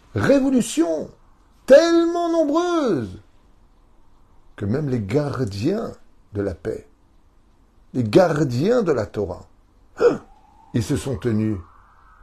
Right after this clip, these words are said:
et ils se sont mis de côté. À un tel point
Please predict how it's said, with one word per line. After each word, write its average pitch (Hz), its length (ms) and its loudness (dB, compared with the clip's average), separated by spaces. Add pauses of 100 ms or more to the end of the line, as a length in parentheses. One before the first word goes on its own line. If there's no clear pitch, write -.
(120)
et 107 60 2
ils 104 100 -2
se 98 160 -10
sont 98 160 -10
mis 95 140 -8
de - 80 -20
côté. - 300 -14 (1700)
À 131 80 4
un 165 80 4
tel 240 300 8
point - 220 -6